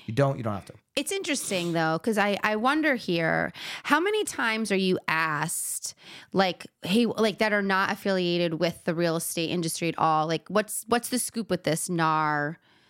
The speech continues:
Speaker 2: lawsuit?"
Speaker 1: Well, I've been asked a number of times.
Speaker 2: Right. So I, I, it almost seems like, and I, I'm, I'm, I, this is pure speculation. I, I think this is really probably just
Speaker 1: Have you
Speaker 2: more
Speaker 1: not been asked?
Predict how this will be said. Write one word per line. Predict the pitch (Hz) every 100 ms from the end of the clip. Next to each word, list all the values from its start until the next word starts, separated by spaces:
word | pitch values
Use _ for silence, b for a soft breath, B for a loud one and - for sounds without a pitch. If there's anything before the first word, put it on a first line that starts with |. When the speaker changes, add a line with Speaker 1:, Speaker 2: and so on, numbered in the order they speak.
| b -
Speaker 2:
lawsuit?" | 160 120 - 139 - - _ _ _ -
Speaker 1:
Well, |
I've | 135
been | 185
asked | 123 110
a | 92
number | 95 87
of | 76
times. | - - -
Speaker 2:
Right. | 202 247 175 127 - B B
So | - 277
I, | 269 247
I, | 254 247
it | 247 240
almost | 254 311 415 370
seems | - 277 262 233
like, | 233 208 202 196 190 - - _ _ -
and | 254
I, | -
I'm, | 233 240 -
I'm, | 220 208 - 139 185 -
I, | 202
this | 185 214 208
is | -
pure | - 262
speculation. | 254 220 208 175 139 147 - - - - -
I, | 196 214
I |
think | 247 254
this | 262
is | 226
really | 208 214
probably | 208 190 175 170
just | 135
Speaker 1:
Have | 143
you |
Speaker 2:
more | 180
Speaker 1:
not | 165
been | 160
asked? | 160 160 -